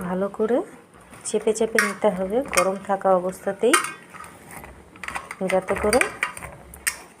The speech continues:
পুরো জিনিসটা ভালোভাবে মাখা হয়। গরম অনেক, তো এইভাবে সুন্দর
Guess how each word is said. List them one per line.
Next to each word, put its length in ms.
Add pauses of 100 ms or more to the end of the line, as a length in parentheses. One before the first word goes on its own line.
(180)
পুরো 200 (120)
জিনিসটা 520 (2250)
ভালোভাবে 440 (160)
মাখা 360 (100)
হয়। 200 (1700)
গরম 280 (100)
অনেক, 240 (640)
তো 60 (100)
এইভাবে 320 (1040)
সুন্দর 380